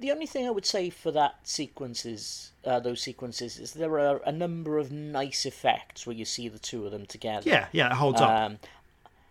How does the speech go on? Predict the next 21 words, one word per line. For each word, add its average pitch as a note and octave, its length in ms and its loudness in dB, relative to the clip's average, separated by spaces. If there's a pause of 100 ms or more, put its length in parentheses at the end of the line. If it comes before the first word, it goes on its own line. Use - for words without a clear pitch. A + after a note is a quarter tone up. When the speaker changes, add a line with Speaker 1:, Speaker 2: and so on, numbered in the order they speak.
(520)
Speaker 1:
the, E3 320 10
the E3+ 120 4
moment F#3 720 4
where D3+ 180 4
the C#3 80 -2
camera C#3+ 640 2 (120)
looks D3+ 540 0
at C#3+ 160 -4
B C3 180 -4
four, A2 560 2 (480)
goes C3 480 4
up - 420 6 (640)
over F3+ 380 6
the D#3 100 -4
top - 440 -2
of A#2 160 -4
them, A2+ 400 0 (680)
comes F#3 340 -4
back D#3 400 4
down A#2+ 560 4 (880)
at D3 240 2